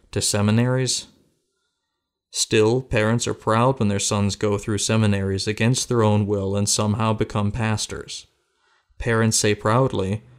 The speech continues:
"My son is a pastor." However, that is not something to be proud of.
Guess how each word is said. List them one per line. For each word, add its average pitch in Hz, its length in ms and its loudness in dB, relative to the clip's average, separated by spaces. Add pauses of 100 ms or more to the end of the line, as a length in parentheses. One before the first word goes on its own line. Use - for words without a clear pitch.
(200)
"My 107 220 0
son 104 360 2
is 104 100 2
a 107 60 -2
pastor." - 600 0 (560)
However, 107 320 4
that 107 180 2
is 104 120 -2
not 113 200 0
something 101 400 0
to 101 80 -10
be 101 100 -4
proud 113 380 0
of. - 260 -10